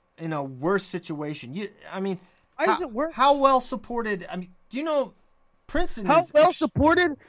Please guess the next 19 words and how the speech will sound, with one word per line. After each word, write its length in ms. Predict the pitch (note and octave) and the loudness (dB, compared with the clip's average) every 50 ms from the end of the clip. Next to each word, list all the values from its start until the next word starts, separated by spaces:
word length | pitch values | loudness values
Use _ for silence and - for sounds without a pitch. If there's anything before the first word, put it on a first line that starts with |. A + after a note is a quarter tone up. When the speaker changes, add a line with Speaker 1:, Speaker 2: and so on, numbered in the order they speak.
| _ _ | _ _
Speaker 2:
It's 160 | B3+ B3+ - | -10 -8 -2
called 240 | - - E4+ D4 A#3 | 4 4 4 6 4
the 120 | C4 - - | 2 -2 0
Andy 300 | D4+ E4 E4+ D#4+ D#4+ B3+ | 2 2 2 2 2 0
Barth 520 | F3+ - - C4 D4 D4+ C#4+ C4 - - | -2 -2 2 4 6 6 6 4 0 -4
head 360 | - - G#3 B3+ C#4+ A#3+ G3 - - - - - _ - - - | -8 -4 -2 0 0 -2 -4 -10 -18 -20 -20 -20 _ -20 -20 -20
coach 440 | - - - C4 C4+ G#3 - - - - | -6 2 4 4 4 4 2 -6 -16 -6
of 220 | - G3 F#3+ D#3 - - - - - - - _ | -6 -6 -6 -6 -10 -16 -20 -20 -20 -20 -20 _
Columbia. 580 | - - A3 A3+ A3 A#3+ A#3 F3 B2+ G2+ - - - - _ - - - - | -8 -4 -2 0 0 0 -2 -4 -8 -14 -18 -20 -20 -20 _ -20 -20 -20 -16
Speaker 1:
Yeah. 240 | B2+ B2 A2+ G2+ - - | -14 -12 -12 -12 -4 0
Speaker 2:
That's 200 | - C#4+ C#4+ - - | 0 0 0 -2 -4
how 160 | D#4 D4 - | -6 -4 -2
well 160 | - B3 C4 | 0 2 2
supported 540 | B3 - A3+ F#3 - - B3 C4 A#3+ F#3+ D3 | 2 0 -6 -10 -8 -6 -2 -2 -2 -2 -2
it 100 | C3 A2 | -8 -12
is. 160 | G#2+ G2+ G2 - - - | -16 -18 -18 -16 -14 -14
Speaker 1:
Okay. 260 | D3 - F3+ E3 D#3+ D#3+ - - - - - - - - - C3+ | -12 -10 -10 -12 -12 -12 -16 -20 -20 -20 -20 -20 -20 -20 -20 -20
Okay. 260 | C#3 - D3+ C#3 C#3+ - - - - - - _ _ - - - - - - - - | -18 -14 -14 -16 -16 -16 -20 -20 -20 -20 -20 _ _ -20 -20 -20 -20 -20 -20 -18 -20
Uh, 60 | - | -20